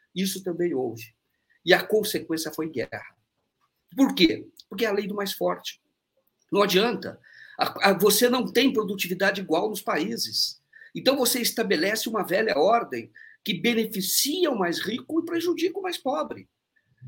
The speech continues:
E, é, é, é, sempre foi assim. E aí, quando você tem duas potências, ou isso aconteceu na época da Alemanha também, disputando,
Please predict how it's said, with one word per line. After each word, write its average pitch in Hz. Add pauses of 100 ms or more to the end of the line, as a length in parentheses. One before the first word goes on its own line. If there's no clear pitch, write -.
(120)
E, -
é, 190
é, 254
é, 233
sempre 311
foi 170
assim. - (400)
E 214
aí, 196
quando 294
você 240
tem - (280)
duas 226
potências, 156
ou 156 (440)
isso -
aconteceu 139
na 147
época 131
da 131
Alemanha 127
também, 123
disputando, 196